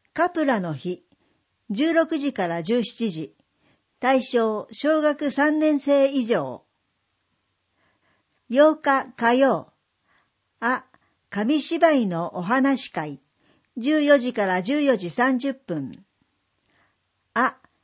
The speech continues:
昔遊びの日。十六時から十七時。こ、ニコニコタッチ。十時三十分から十一時。対象、市内に在住の一歳児と保護者。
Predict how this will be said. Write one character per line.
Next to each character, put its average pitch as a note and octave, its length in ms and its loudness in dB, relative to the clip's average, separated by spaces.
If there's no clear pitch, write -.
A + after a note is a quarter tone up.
昔 D4+ 500 -2
遊 D4+ 300 2
び F#3+ 140 -4
の D#3 160 -4
日。 E3+ 300 -12
十 C#4+ 260 0
六 D#4+ 240 2
時 C#4 160 -2
か F#3+ 140 0
ら E3+ 160 -2
十 A3+ 220 0
七 - 280 -6
時。 D3+ 240 -12
こ、 C4+ 340 4
ニ G3 160 -2
コ D#4+ 140 0
ニ E4 160 -2
コ D#4 180 6
タ D4+ 160 -2
ッ C#4+ 40 -4
チ。 - 300 -10
十 D#4 240 0
時 B3 140 -2
三 C4 280 0
十 C4+ 140 -2
分 G3 280 -4
か F3+ 140 -4
ら E3+ 120 -2
十 A#3 220 0
一 A#3 320 -2
時。 E3 240 -10
対 C4+ 200 2
象、 A#3 500 0
市 D4 260 -2
内 D4+ 260 4
に G3 160 0
在 A3+ 240 2
住 A3 260 2
の G#3+ 300 -2
一 G#3+ 120 -4
歳 D4+ 380 0
児 G#3 220 -4
と E3+ 200 0
保 F#3+ 160 -4
護 B3 160 2
者。 - 280 -6